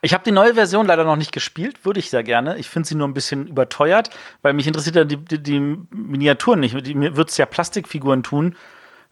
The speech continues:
Ähm, also, ja gut, ich meine, ich glaub, da sind auch Plastikfiguren, aber das ist einfach zu teuer. Also ich hab keinen bloß,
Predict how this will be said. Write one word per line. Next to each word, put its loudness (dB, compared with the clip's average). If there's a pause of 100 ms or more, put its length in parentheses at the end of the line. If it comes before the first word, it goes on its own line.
(120)
Ähm, 2
also, -10 (340)
ja 4
gut, -2
ich -8
meine, 2
ich -10
glaub, 2
da 2
sind -4
auch -2
Plastikfiguren, -6
aber -2
das -10
ist -12
einfach -10
zu -10
teuer. -4
Also -8
ich -12
hab -6
keinen -6
bloß, -4